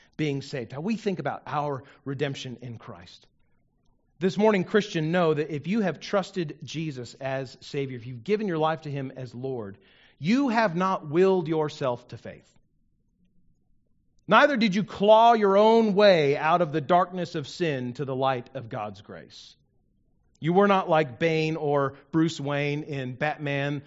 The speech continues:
The Dark Knight Rises, who each clawed themselves out of that pit of despair by their own grit and gusto. That's not how that works. Christian, if you have been saved by God's grace, you have been saved by God's grace,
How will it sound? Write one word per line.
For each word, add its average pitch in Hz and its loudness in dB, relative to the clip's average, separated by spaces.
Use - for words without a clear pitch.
The 143 -6
Dark 135 -2
Knight 143 -4
Rises, 135 -2
who 175 2
each 185 -2
clawed 180 4
themselves 170 2
out 156 2
of 143 -4
that 151 0
pit 208 2
of 175 2
despair 156 0
by 143 2
their 151 0
own 170 2
grit 180 2
and 160 -2
gusto. 147 0
That's 185 0
not 190 2
how 156 0
that 139 -2
works. - -12
Christian, 180 2
if 156 -4
you 226 2
have 180 4
been 165 -2
saved 151 0
by 147 0
God's 135 0
grace, 156 0
you 170 0
have 143 -2
been 147 -6
saved 147 -2
by 127 0
God's 170 4
grace, 113 -14